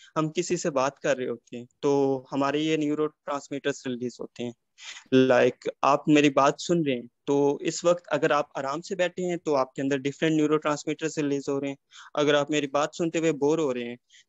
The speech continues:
तो different न्यूरोट्रांसमीटर release होंगे, अगर enjoy कर रहे हैं तो different। So that they help ma-, make us choices that how we gonna treat something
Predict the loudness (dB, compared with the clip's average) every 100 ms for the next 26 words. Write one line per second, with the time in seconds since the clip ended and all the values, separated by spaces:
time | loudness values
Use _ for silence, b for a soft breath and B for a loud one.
0 | 0 2 2 2 2 0 2 2 2 0
1 | -6 -6 -8 -6 -4 -4 -4 -6 -6 -4
2 | -2 2 2 2 2 2 2 2 0 -4
3 | -8 -8 -8 -8 -10 -6 -6 -8 B B
4 | B -6 4 6 6 6 4 4 0 -12
5 | -8 -2 0 2 2 0 -2 -6 _ -6
6 | -2 -2 0 -4 -2 -4 -6 -2 0 0
7 | -2 -6 -8 -14 -14 -4 -2 -2 -2 4
8 | 6 6 4 0 -2 -4 _ _ B B
9 | -4 -4 -2 -4 -4 -4 -4